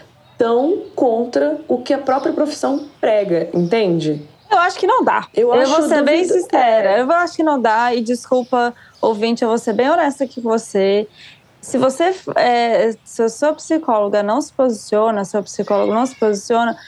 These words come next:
Speaker 2: tem alguma coisa muito errada. Muito errada. Eu falaria isso pra todos meus amigos. De verdade, honestamente.
Speaker 1: Uhum.
Speaker 2: Não dá, cara. Você, é isso que eu
Speaker 1: Dá
Speaker 2: tô
Speaker 1: pra, não dá
Speaker 2: falando,
Speaker 1: pra
Speaker 2: você,
Speaker 1: passar pano.
Speaker 2: acho que você não entendeu o que é a psicologia, <laughs> entendeu?
Speaker 1: Uhum.
Speaker 2: Não faz
Speaker 1: Uhum.
Speaker 2: sentido. Como é,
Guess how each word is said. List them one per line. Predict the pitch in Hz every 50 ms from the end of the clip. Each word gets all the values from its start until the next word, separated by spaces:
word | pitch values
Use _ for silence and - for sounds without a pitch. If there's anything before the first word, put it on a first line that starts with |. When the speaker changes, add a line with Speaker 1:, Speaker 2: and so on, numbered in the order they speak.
| - - _ _
Speaker 2:
tem | 262
alguma | 269 269 269 269
coisa | 269 285 269 240 262
muito | 247 254 294 285 349
errada. | 349 370 381 339 254 202 190 190 190 175 180 190 190 208 208 - -
Muito | - 233 233 262 294 349 349 403
errada. | 392 320 247 214 220 196 185 175 185 - - - - - -
Eu | - 311
falaria | - 330 302 285 277 269 277 269 285
isso | 277 -
pra | - 262 254
todos | 262 294 302 294
meus | 320 320 311
amigos. | 330 330 311 262 220 - 185 185 - 196 - - - - - - - - - - - -
De | - 262
verdade, | 269 349 339 294 247 233 220 214 233
honestamente. | 226 233 254 269 269 - 349 381 370 - - 196 190 180 180 175 180
Speaker 1:
Uhum. | 208 208 220
Speaker 2:
Não | 240 277 349 392
dá, | 349 294 220 196 120
cara. | - - - - - - _ _ _ _ _ _ _ _ _ _
Você, | 226 262 254 320
é | 302 - 294 320
isso | 320 320
que | - 349
eu |
Speaker 1:
Dá | 320
Speaker 2:
tô | 302 311
Speaker 1:
pra, | 339 320 294
não | -
dá | 349
Speaker 2:
falando, | 330 330 302 277
Speaker 1:
pra | 254 254 262 - 277
Speaker 2:
você, | 240 233
Speaker 1:
passar | 226 - -
pano. | - 208 190 180 165
Speaker 2:
acho | - - 165
que | - -
você |
não | 330 349
entendeu | 370 359 392 415 453 453 349 330 320 330 359 381
o |
que | 370 370
é | 330 285
a | 254
psicologia, | 220 - - - - 233 240 254 254 233 240 233 214 208 220 220 214 214
<laughs> |
entendeu? | 220 - - 269 247 254 277 262 214 202 208
Speaker 1:
Uhum. | 202 185 202 190 185 180 180 180 180 185 -
Speaker 2:
Não | 381
faz | - - 440 415 427 302
Speaker 1:
Uhum. | 294
Speaker 2:
sentido. | 285 285 269 254 - 403 381 359 359 359 302 262 240 220 214
Como | - 320 381
é, | 403